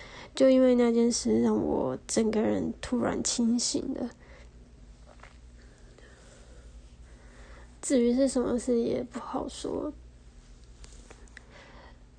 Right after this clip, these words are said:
反正我清醒之后，我就已读他，再也没有回他了。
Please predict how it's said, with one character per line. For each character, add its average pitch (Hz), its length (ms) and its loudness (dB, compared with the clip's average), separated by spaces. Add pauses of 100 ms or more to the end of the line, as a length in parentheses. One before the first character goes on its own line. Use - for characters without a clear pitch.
(880)
反 233 340 -4
正 254 720 0 (920)
我 240 160 -2
清 262 340 0
醒 240 240 0
之 220 180 -2
后， 240 460 -4 (1120)
我 247 140 -2
就 254 180 0
已 233 200 -6
读 - 300 -8
他， 254 300 0 (220)
再 254 180 0
也 226 120 0
没 208 120 0
有 208 120 2
回 - 220 -6
他 285 260 -2
了。 294 140 -6